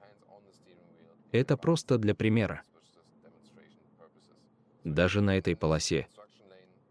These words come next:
система работает хорошо. Посмотрим, как обстоят дела с вождением в городе и сельской местности.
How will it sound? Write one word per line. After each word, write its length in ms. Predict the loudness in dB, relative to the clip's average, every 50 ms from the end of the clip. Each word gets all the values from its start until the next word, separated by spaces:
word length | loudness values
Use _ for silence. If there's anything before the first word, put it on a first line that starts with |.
| _ _
система 580 | -8 -2 -2 -2 -2 0 2 2 4 4 4 4
работает 480 | 2 2 2 0 0 0 -2 -4 -4
хорошо. 500 | -4 -4 -2 -2 -2 -2 -2 -4 -4 -6 -6 _ _ _ _ _ _ -20 -20 _ _ _ _ _ -20 _ _ _ _ _ _ _ _ -20 -20 -20 _ _ _ _ _ _ _ _ _ _ _ _ _ _ _ _ -20 _ _ _ -20 -20 _ _ -20 -20 _ _ _ -20 -20 -20 _ -20 -20 -20 _ _ _ _ _ _ _
Посмотрим, 560 | -6 -6 -4 -2 -2 -2 -2 -2 -4 -6 -8 -8 _ _ _ _ -4
как 260 | -2 -2 -2 -2 -4
обстоят 520 | -6 -6 -4 -2 -2 0 0 0 0 0
дела 300 | 0 0 2 2 2 0
с 100 | -2 -2
вождением 560 | -4 -4 -4 -2 -2 -2 0 0 0 -2 -2
в 80 | -4 -4
городе 460 | -2 0 2 2 2 0 0 -2 -4 _ _ -4
и 80 | -4 -4
сельской 480 | -2 0 0 0 0 -2 -4 -2 -2 -2
местности. 580 | 0 -2 -2 -4 -6 -8 -10 -10 -12 -12 -14